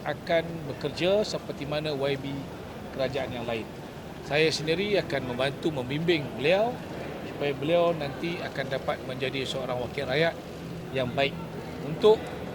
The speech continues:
pengundi-pengundi di Air Kuning ini. Saya dah bagi tu tadi, he is new, dia, dia orang baru, tapi saya yakin dia pun lama dalam politik. Dia pernah jadi siusaha umno bahagian, dia pernah ikut arwah Hisham berjalan sana sini. Dia tahu apa yang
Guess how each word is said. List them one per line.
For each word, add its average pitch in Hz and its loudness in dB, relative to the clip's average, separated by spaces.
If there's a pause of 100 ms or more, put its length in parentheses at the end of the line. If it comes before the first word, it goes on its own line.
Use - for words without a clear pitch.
(380)
pengundi-pengundi 156 0
di - -2
Air 123 -4
Kuning 117 -6
ini. - -8
Saya 226 10
dah - 12
bagi 185 4
tu 175 2
tadi, 180 6
he 214 4
is 160 8
new, 175 2
dia, 151 4 (380)
dia 175 6
orang 160 4
baru, 135 4
tapi - -18
saya 139 4
yakin 127 2 (600)
dia 139 6
pun 147 0
lama 139 2
dalam 123 -2
politik. 117 -4
Dia 127 0
pernah 135 -6
jadi 123 -4
siusaha 127 -4
umno 120 -6
bahagian, 123 0 (360)
dia 131 0
pernah 143 -4
ikut 147 -2 (160)
arwah 131 0
Hisham 120 -2
berjalan 123 0
sana 127 -4
sini. 127 -4 (400)
Dia 156 6
tahu 180 4
apa 160 2
yang 156 6